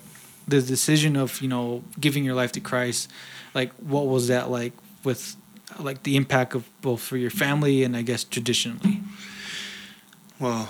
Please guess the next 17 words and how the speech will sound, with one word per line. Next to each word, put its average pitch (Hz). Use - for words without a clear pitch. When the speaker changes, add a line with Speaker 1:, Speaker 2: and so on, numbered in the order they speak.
Speaker 2:
yeah, 113
that's 117
a, 113
that's 107
a 117
big 131
one. 120
Um, 113
Speaker 1:
<laughs> -
It's -
a 131
biggie. 127
Speaker 2:
<laughs> -
Biggie, 123
yeah, 135
Biggie 135
Smalls. 135